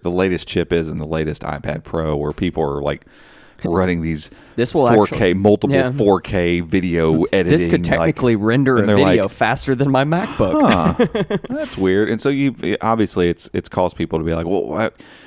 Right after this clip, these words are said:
Speaker 1: I wanna use this chip and, but run Mac O S stuff, or I wanna use this chip and m-,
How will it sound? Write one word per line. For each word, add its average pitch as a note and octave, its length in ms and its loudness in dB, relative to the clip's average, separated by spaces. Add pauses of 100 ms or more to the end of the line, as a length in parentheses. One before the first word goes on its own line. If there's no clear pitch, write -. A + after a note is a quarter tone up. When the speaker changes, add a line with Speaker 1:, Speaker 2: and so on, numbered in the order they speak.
Speaker 1:
I G2+ 60 -2
wanna C#3 180 0
use A2 200 0
this B2 180 4
chip G2 340 0
and, E2+ 140 -6
but - 160 -2
run G2+ 240 -2
Mac F2 240 -4
O E2 120 2
S D#2+ 120 -2
stuff, - 320 -6
or F2 60 -2
I F#2 40 0
wanna F#2+ 200 -4
use F#2 200 -2
this F#2+ 160 -4
chip - 260 -2
and E2 260 -6
m-, - 40 -10